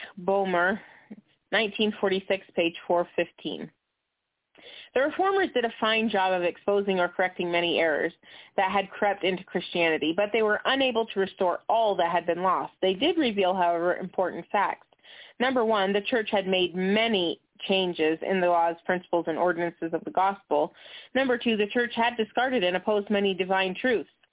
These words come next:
Number three, the church leaders had lost the promised gifts of the gospel and were guiding the church through their own knowledge and education. Number four, the church leaders could be led astray. And number five, it was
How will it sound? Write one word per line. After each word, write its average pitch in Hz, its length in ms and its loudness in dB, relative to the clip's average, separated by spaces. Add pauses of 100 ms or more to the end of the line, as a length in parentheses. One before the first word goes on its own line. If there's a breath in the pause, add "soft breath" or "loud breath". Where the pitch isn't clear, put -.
(320 loud breath)
Number 254 240 0
three, 233 180 0
the 208 100 -2
church 208 360 -2
leaders 208 560 0
had 185 160 -2
lost 185 300 0
the 196 60 -2
promised 185 440 -2
gifts 196 220 -2
of 175 100 -4
the 180 80 -4
gospel 180 380 0
and 170 100 -2
were 180 100 0
guiding 196 420 0
the 175 80 0
church 175 240 -2 (140)
through 190 120 -2
their 175 180 2
own 175 180 0
knowledge 165 340 0
and 170 100 -2
education. 175 720 -2 (520 loud breath)
Number 269 300 0
four, 208 220 2
the 202 100 -2
church 240 320 -2
leaders 202 340 0
could 254 180 -2
be 214 120 0
led 202 180 2
astray. 202 540 -2 (500 loud breath)
And 220 240 2
number 202 320 0
five, 196 280 2
it 202 140 2
was 226 140 2